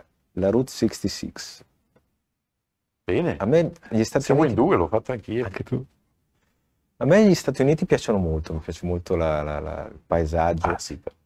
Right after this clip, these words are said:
Speaker 1: Un po' meno la, la società americana, ecco, come, ma questo è un altro discorso. Però, eh, restiamo
Speaker 2: Però
Speaker 1: su
Speaker 2: i
Speaker 1: quello
Speaker 2: posti
Speaker 1: che
Speaker 2: per
Speaker 1: è
Speaker 2: far
Speaker 1: il posto.
Speaker 2: vacanza sono straordinari.
Speaker 1: Sì, sì, ho fatto, eh, appena finiti gli studi,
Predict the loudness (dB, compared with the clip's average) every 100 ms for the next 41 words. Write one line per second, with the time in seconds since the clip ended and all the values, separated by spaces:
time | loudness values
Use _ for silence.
0 | _ _ _ _ _ _ _ -20 -6 0
1 | 4 6 4 2 -2 -2 -4 -2 -2 0
2 | 0 0 -4 -6 -6 -6 -8 -10 -16 -18
3 | -20 _ _ _ -12 -10 -6 -6 -6 -8
4 | -12 -14 -16 -20 -20 -12 -4 -2 -2 -4
5 | -4 -2 0 4 6 4 4 4 4 4
6 | 4 6 4 4 4 4 4 0 -2 -2
7 | -6 -4 -6 -6 -6 -2 -2 -4 -14 -10
8 | -8 -8 -8 0 0 0 2 4 4 4
9 | 2 2 0 -4 _ _ _ _ -18 -12
10 | -10 -10 -14 -10 -6 0 0 2 0 2
11 | 2 2 0 0 2 4 2